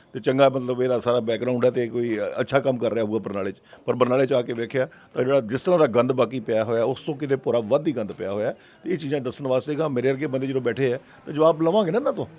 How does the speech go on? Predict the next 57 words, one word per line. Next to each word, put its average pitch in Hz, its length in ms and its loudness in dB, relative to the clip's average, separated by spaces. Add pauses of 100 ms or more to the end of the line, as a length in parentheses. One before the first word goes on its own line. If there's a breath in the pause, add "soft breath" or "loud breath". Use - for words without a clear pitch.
(340 loud breath)
ਮੈਂ 135 80 0
ਤਾਂ 190 100 4
ਪਹਿਲਾਂ 226 200 6
ਤੋਂ 208 380 6 (300)
ਐਡਵਾਂਸ 151 300 6
ਹੀ 208 60 -4
ਸ਼ੁਰੂ 190 160 -2
ਕਰ 175 160 2
ਦਿੱਤਾ 175 260 0 (260 soft breath)
ਤੇ 156 60 -8
ਮੈਨੂੰ 156 260 2
ਤਾਂ 196 100 4
ਲੱਗਦਾ 156 300 4
ਕਿ 175 360 0
ਇਹ 160 120 0
ਮੰਤਰੀਆਂ 139 380 -2
ਵਾਲਾ 135 220 4
ਫੈਸਲਾ 117 380 0
ਜਿਹੜਾ 131 220 2
ਇਹਨਾਂ 131 180 0
ਨੂੰ 123 120 -6
ਸ਼ਾਇਦ 113 240 0 (400 soft breath)
ਰੀਕਨਸੀਡਰ 123 580 4
ਕਰ 104 140 2
ਰਹੇ 113 300 2
ਆ 160 60 -4
ਕਿਉਂਕਿ 131 500 -6
ਉਹ 131 120 6
ਪਟਿਆਲੇ 120 320 6
ਬਾਰੇ 127 200 6
ਦੀ 135 160 -2
ਖਬਰ 123 240 4
ਆ 127 80 10
ਰਹੀ 131 200 2
ਹੈ 139 60 -6 (260 soft breath)
ਵੀ 127 60 -6
ਉਹਦੇ 123 120 0
ਬਾਰੇ 127 240 0 (460)
ਵਿਚਾਰ 120 320 4
ਕਰ 120 140 0
ਰਹੇ 127 120 2
ਆ 151 40 0
ਤੇ 185 100 0
ਵਿਚਾਰ 139 380 0
ਇੱਥੇ 165 180 4
ਵੀ 214 100 2
ਕਰਨੀ 147 240 4
ਪਊਗੀ 117 340 -2
ਕਿਉਂਕਿ - 500 -4
ਇੱਥੇ 143 80 0
ਸਵਾਲ 110 240 6
ਪੁੱਛਣ 110 240 -4
ਵਾਸਤੇ 113 260 0
ਅਸੀਂ 113 120 -4
ਲੋਕ 110 160 -2
ਬੈਠੇ 107 320 -4
ਆ। 156 60 -6